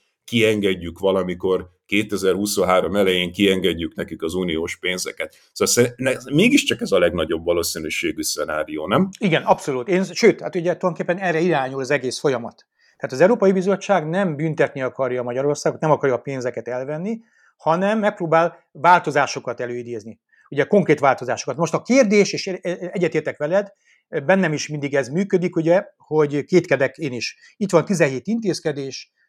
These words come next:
Speaker 2: ami úgy gondolom egyébként, kezdjük arról az oldaláról, hogy ez miért érdekes szerintem. Azért érdekes, mert, ö, még soha egyetlen országgal szemben sem született ennyire, mondjuk így, korlátozó rendszer. Ez egy, egyfajta,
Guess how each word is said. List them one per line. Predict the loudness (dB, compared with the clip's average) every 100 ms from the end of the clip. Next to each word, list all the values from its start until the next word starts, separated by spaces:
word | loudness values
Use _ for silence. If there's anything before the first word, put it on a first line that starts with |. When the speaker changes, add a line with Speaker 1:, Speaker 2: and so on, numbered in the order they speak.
| _ -10
Speaker 2:
ami | -2 0
úgy | 2
gondolom | 2 4 2
egyébként, | 0 -2 -2 -6 -8 -8
kezdjük | -2 0 2
arról | 4 4 4
az | 2
oldaláról, | 0 0 0 0 0 0
hogy | 0 -2
ez | -2
miért | -2 -2
érdekes | 0 -4 -4 -10 -16
szerintem. | -14 -14 -14 -18 _ _ _ _ _ _
Azért | 0 2 4
érdekes, | 4 2 -2
mert, | -2 -4 _ -6
ö, | -4 -2
még | -4 -4
soha | 2 4 4 2
egyetlen | -2 0 0
országgal | -2 0 0 0 -4
szemben | -4 -6 -8
sem | -8
született | -6 -6 -4 -6
ennyire, | -6 -4 -4 -4
mondjuk | -4 -6 -8
így, | -8 -10 _ 2
korlátozó | 4 6 4 -2 -8 -8 -8
rendszer. | -8 -8 -6 -6 -8 _ _
Ez | -4 -4
egy, | -4
egyfajta, | -8 2 4 6 6 2